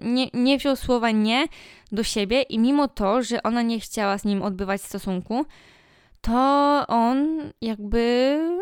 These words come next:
wiecie, wbrew jej woli zrobił to i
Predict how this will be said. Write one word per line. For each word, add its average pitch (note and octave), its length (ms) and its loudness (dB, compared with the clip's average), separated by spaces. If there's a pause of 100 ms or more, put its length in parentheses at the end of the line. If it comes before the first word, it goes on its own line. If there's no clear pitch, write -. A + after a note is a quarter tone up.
(320)
wiecie, G#3+ 340 -2
wbrew A#3+ 420 0
jej B3 200 0 (300)
woli G3 560 0 (800)
zrobił A3 520 2
to F#3 200 -4 (100)
i G3+ 680 -2